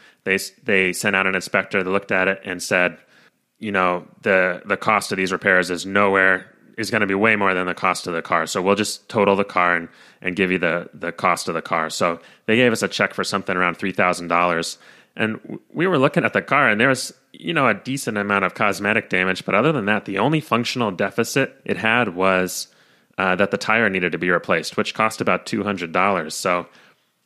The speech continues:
we replaced the tire and just put the, the other twenty-eight hundred towards,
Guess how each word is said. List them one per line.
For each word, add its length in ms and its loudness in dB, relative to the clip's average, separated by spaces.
we 340 -2
replaced 420 2
the 40 -6
tire 560 2
and 560 0
just 180 -6
put 160 0
the, 340 0
the 140 2
other 160 4
twenty-eight 420 0
hundred 420 -2
towards, 680 0